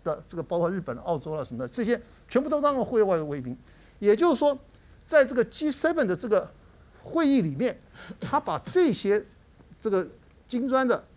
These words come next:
啊，这个四边会谈的这些人全部找来了，意思就是说咱们要团结一致抗中，就是这么简单。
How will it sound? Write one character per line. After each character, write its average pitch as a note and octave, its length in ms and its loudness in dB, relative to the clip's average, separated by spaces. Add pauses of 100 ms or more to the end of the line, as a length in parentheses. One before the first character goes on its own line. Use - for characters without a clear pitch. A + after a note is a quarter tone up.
啊， E3 240 0
这 A3+ 120 -8
个 G3 80 -2
四 B3 200 -10
边 A#3 180 -4
会 A#3 160 0
谈 E3+ 200 0
的 F#3+ 100 -2 (280)
这 C#4+ 120 -4
些 B3 120 4
人 A3 120 2
全 - 240 0
部 E4+ 120 0
找 D#3+ 160 2
来 C3 140 0
了， F3 140 -2 (840)
意 D#4+ 120 4
思 G#3+ 60 0
就 C4 100 2
是 A#3+ 60 4
说 B3+ 220 2 (220)
咱 F3 180 0
们 A3 120 6
要 G#3 120 6 (320)
团 A#3+ 240 2
结 G#3+ 240 2 (260)
一 A#3+ 100 2
致 A#3 200 -6 (320)
抗 G#3+ 200 0
中， A#3 180 2 (600)
就 C4+ 140 -2
是 A3 80 -2
这 A#3 80 -2
么 G3+ 60 0
简 C#3+ 160 -4
单。 G3 160 2